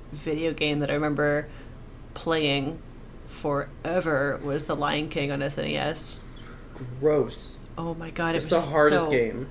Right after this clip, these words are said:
Speaker 1: it's so hard. I don't think we ever beat it. Like, I was talking to my sister about it pretty recently. Just
Speaker 2: Yeah, I'm pretty sure I rented that from Blockbuster
Speaker 1: <laughs>
Speaker 2: and said, "Nope."
Speaker 1: Yeah, 'cause when you
Speaker 2: Never
Speaker 1: get to the
Speaker 2: played it
Speaker 1: end,
Speaker 2: again.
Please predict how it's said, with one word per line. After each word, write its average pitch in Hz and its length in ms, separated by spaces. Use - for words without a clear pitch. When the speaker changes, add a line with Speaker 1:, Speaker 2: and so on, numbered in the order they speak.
Speaker 1:
it's - 160
so 202 440
hard. 202 480
I - 60
don't 226 120
think 277 100
we 302 100
ever 269 180
beat 262 160
it. 170 240
Like, 170 160
I 185 40
was 190 120
talking 240 160
to 208 60
my 185 100
sister 208 260
about 160 200
it - 80
pretty 165 180
recently. 160 580
Just 139 120
Speaker 2:
Yeah, 117 320
I'm 143 460
pretty 208 280
sure 196 220
I 147 40
rented 147 640
that 151 220
from 139 200
Blockbuster 156 760
Speaker 1:
<laughs> - 380
Speaker 2:
and - 120
said, 131 340
"Nope." 117 540
Speaker 1:
Yeah, 294 280
'cause 220 160
when 269 100
you 302 60
Speaker 2:
Never 294 120
Speaker 1:
get 311 40
to 320 60
the 320 80
Speaker 2:
played 294 100
it - 80
Speaker 1:
end, 247 120
Speaker 2:
again. 117 260